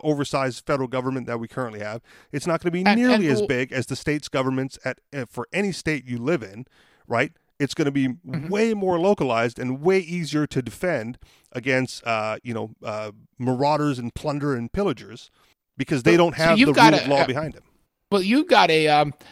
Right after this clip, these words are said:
Speaker 2: a, a situation in New Hampshire where you have a concentration of liberty activists unlike anywhere else probably in the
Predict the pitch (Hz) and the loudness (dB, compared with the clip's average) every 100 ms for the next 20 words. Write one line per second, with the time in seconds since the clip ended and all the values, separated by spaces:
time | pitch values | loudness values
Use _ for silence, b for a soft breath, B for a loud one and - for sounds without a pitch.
0 | b - 147 - 160 196 185 185 175 180 | b -4 -4 0 0 0 2 2 2 0
1 | 151 143 147 196 - - 139 135 180 180 | -2 -2 2 0 0 -4 -2 2 2 2
2 | 131 117 - 180 175 165 175 160 156 143 | -2 -8 -2 0 0 0 2 2 0 0
3 | 170 175 139 131 143 143 139 - - 170 | 2 2 -2 -4 -4 -4 -4 -4 0 2
4 | 170 156 165 180 175 147 147 - 165 151 | 2 0 0 2 4 4 2 2 2 2
5 | 139 131 | 0 -2